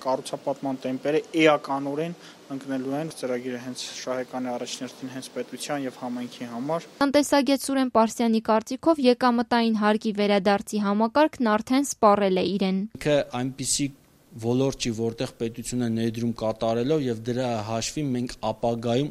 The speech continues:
Speaker 3: ունենալու ենք նոր եկամուտներ, նոր հարկային, ը, մուտքեր պետական բյուջե։
Speaker 2: Ըստ Պարսյանի, ծրագիրը նպաստել է երկու հազար ութից երկու հազար ինը թվականների տնտեսական ճգնաժամի հաղթահարմանը։ Այժմ, սակայն, շինարարության ոլորտը վերականգնվել է, և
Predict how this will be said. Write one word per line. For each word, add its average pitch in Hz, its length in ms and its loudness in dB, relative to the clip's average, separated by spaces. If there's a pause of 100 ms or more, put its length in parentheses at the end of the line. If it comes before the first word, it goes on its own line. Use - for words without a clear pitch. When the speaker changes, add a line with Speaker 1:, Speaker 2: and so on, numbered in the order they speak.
(100)
Speaker 3:
ունենալու 117 480 -2
ենք 135 240 -2
նոր 123 220 0 (180)
եկամուտներ, 107 800 -4 (160)
նոր 117 320 0
հարկային, 110 580 -2
ը, - 540 -12 (260)
մուտքեր 127 460 0
պետական 90 500 -6
բյուջե։ 87 280 -12 (120)
Speaker 2:
Ըստ - 160 0
Պարսյանի, 277 540 4
ծրագիրը 262 500 4
նպաստել 240 480 2
է 254 80 6
երկու 233 300 4
հազար 240 240 4
ութից 247 340 -2
երկու 226 220 4
հազար 233 240 4
ինը 208 240 2
թվականների 220 640 2
տնտեսական 233 720 0
ճգնաժամի 220 640 0
հաղթահարմանը։ 220 800 4 (160)
Այժմ, 247 340 6
սակայն, 269 400 2
շինարարության 226 720 2
ոլորտը 233 420 4
վերականգնվել 220 760 2
է, - 20 4
և 240 140 4